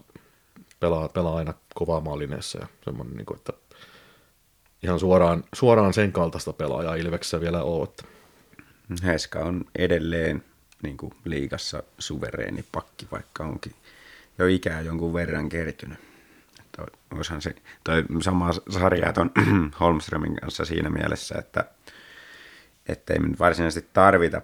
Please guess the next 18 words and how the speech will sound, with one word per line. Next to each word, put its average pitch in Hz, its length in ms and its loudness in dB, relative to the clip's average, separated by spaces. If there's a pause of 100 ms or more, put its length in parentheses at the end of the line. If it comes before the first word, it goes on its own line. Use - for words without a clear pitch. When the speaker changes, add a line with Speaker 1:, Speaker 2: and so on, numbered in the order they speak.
(380)
Speaker 2:
pakkia, 76 480 -8
mutta 73 400 -10 (380)
jos - 160 -6
tuon 82 220 -4
tason 82 240 0
pakin 90 300 2
se 82 140 -6
olisi - 280 -4
saanut, 80 500 6
niin, 76 120 -8 (300)
<laughs> 101 180 -6
Speaker 1:
Mm. - 80 -2
Speaker 2:
niin - 200 -6 (100)
kyllä, - 160 -6 (300)
kyllä 69 160 -8
sekin 78 300 -6
olisi 76 140 -4
kelvannut. 76 500 -2